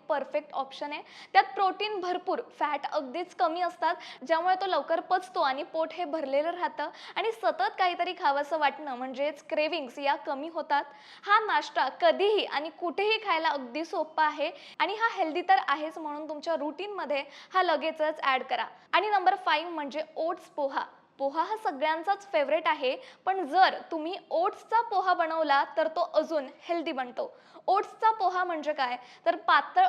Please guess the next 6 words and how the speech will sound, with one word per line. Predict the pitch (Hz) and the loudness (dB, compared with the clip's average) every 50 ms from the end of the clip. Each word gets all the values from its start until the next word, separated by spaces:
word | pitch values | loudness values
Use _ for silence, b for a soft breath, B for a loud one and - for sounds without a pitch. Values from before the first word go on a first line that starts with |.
| 370 - - | 4 2 -2
ओट्स | 330 349 349 - - | -2 -2 -2 -4 -6
घेऊन | 294 330 339 277 247 254 262 | -4 -2 -2 -2 -2 -2 -2
त्यात | 254 302 302 302 - - | 0 0 0 0 -2 -4
आपल्याला | 277 262 - 285 285 294 320 381 | -4 -2 -2 -2 -2 0 0 0
आवडणाऱ्या | 415 - - 339 311 285 285 294 302 302 302 311 330 330 | -2 -2 -2 0 2 2 2 2 2 0 2 2 2 2
भाज्या | 311 349 359 349 349 277 | 2 2 2 4 4 2